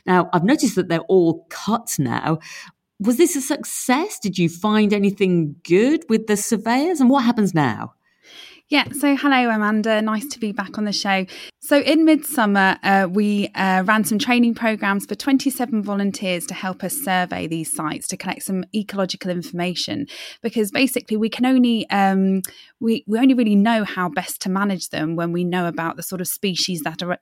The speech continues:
Speaker 2: that are there already. Uh, and actually, a total of twenty butterfly species were recorded across all of these plots. There were thirty-seven plots in total,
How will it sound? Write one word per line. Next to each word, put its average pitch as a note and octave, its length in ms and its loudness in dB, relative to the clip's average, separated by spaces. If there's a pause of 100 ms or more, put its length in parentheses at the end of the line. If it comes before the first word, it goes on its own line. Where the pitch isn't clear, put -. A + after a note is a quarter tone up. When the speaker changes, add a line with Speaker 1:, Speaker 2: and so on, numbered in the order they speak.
Speaker 2:
that - 240 -10
are F3 60 -8
there D#3+ 280 -2
already. E3 760 -6 (540)
Uh, F#3 140 -4 (160)
and A3+ 140 2
actually, A#3+ 340 2
a G3+ 80 2
total D4 460 0
of G3+ 100 -2
twenty C#4 540 2
butterfly B3+ 500 -4
species E3+ 540 -6
were F3+ 100 -2
recorded F#3+ 560 -4
across F3 360 -10
all G3 260 -2
of E3+ 80 -6
these F3+ 240 -2
plots. - 300 -8
There G3+ 100 -8
were F3 40 -4
thirty-seven G3+ 680 -4
plots - 320 -10
in E3+ 160 -6
total, F3+ 580 -4